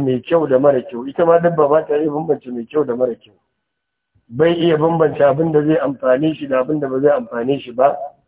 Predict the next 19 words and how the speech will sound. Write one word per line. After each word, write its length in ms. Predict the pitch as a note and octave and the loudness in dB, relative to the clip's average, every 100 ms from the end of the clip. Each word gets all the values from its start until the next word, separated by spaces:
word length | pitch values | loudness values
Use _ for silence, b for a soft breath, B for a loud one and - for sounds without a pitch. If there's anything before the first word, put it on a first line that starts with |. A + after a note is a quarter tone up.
| _ _ _ | _ _ _
dabba 440 | A#2 D#3+ E3+ D#3 C#3 | -2 0 2 2 2
ma 120 | D3 | 2
ba 200 | D3 D#3 D3+ | 4 2 2
ta 120 | C3 | 0
iya 160 | C#3 C#3+ | 0 0
bambance 480 | C#3 D3+ C#3+ B2 C#3 | 0 -2 -6 -8 -4
abin 280 | C#3+ C3+ C#3+ | -2 -2 -4
da 80 | B2+ | -4
zai 120 | C#3 | -2
amfane 480 | C#3+ B2 A#2 A#2+ D#3 | -4 -8 -8 -4 -4
ta 80 | D3 | -2
da 160 | B2+ B2 | -2 -2
abin 180 | C3+ | -2
da 80 | B2+ | -6
ba 100 | A#2+ | -6
zai 100 | A#2+ | -4
amfane 480 | B2 A#2 A2+ G#2+ A2 | -6 -8 -14 -12 -14
ta 80 | - F#2 | -16 -20
ba. 140 | F#2+ | -20